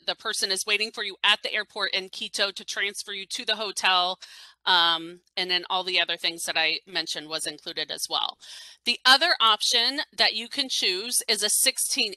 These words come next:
night package. So this would include the Quito experience that I, um, was just referring to earlier,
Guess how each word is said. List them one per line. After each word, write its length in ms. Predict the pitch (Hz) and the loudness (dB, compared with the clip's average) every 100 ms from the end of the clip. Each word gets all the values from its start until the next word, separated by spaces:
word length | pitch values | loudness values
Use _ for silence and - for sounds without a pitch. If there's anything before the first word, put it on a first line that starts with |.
| - | -6
night 320 | 202 170 156 - | 2 4 4 2
package. 600 | 135 143 - - - - - - - | 0 0 -2 -4 -4 -8 -10 -16 -4
So 240 | - 247 | 2 4
this 260 | 220 285 - | 4 2 2
would 120 | 330 | 0
include 580 | 302 277 285 262 254 214 | 0 -2 -2 -2 -2 -4
the 140 | 220 | -6
Quito 500 | - 294 277 - 285 | -2 0 2 2 2
experience 760 | 277 - - 240 226 240 277 - | 2 -2 0 0 4 2 2 2
that 120 | 220 | 4
I, 140 | 190 185 - | 4 2 -4
um, 340 | 196 185 170 175 | -2 0 -2 -4
was 180 | 190 - | -4 -2
just 220 | 208 - | -2 -4
referring 400 | 208 240 226 233 | -8 -6 -4 -4
to 160 | 233 - | -8 -4
earlier, 540 | 202 214 233 254 277 | -2 0 -2 -2 -2